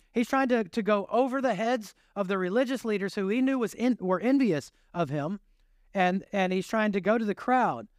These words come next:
so that the crowd will say, "Release Jesus to us." But the problem is people don't always do what you expect them to do. And, and the, the high priest, the Jewish council, the Sanhedrin, they knew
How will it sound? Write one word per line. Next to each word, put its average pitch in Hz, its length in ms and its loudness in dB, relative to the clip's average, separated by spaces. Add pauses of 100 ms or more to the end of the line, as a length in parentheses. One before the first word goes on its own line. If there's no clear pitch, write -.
(120)
so 180 140 -6
that 170 120 -6
the 180 80 -4
crowd 233 200 2
will 214 60 0
say, 175 200 -2
"Release 277 340 0
Jesus 269 440 -2
to 262 200 0
us." 202 400 0 (800)
But 170 560 2 (420)
the - 20 -20
problem 220 340 6
is 151 160 0
people 226 260 -2
don't 196 160 4
always 165 260 0
do 180 160 0
what 156 160 -2
you 143 80 -2
expect 196 360 -4
them 131 140 -4
to 110 80 -8
do. 120 260 -14 (720)
And, 165 360 2 (220)
and 160 240 0
the, 143 300 0 (180)
the 131 480 -6
high 214 220 2
priest, 143 460 -6 (760)
the 151 100 -2
Jewish 175 300 0
council, 214 320 0
the 131 60 -8
Sanhedrin, 165 480 -4
they 185 160 2
knew 180 500 0